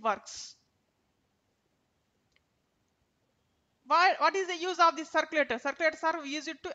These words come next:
add or drop elements. That is, we have to adding or removing the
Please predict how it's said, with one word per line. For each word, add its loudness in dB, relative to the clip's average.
add 6
or 6
drop 2
elements. -6
That -8
is, -10
we -6
have 0
to -14
adding 4
or 6
removing -10
the 0